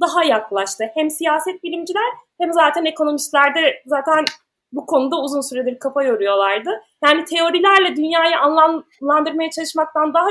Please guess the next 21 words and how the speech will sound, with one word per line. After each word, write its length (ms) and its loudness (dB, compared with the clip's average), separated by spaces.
çok 220 -4
sayılarla 640 4
ve 80 4
metotlarla 800 4
bazı 520 4
şeylerin 420 0
kaynağını 680 2
bulmayı 500 -2
ve 200 -2
kaynağını 480 2
bulduğumuz 460 -6
şeylerin 300 0
arasındaki 460 -4
farkları, 440 -4
e, 260 6
sayısal 640 0
bir 80 -2
şekilde 640 -6
anlamlandırabilmeye 1300 4
çalışıyoruz 480 -2
bugün 440 -4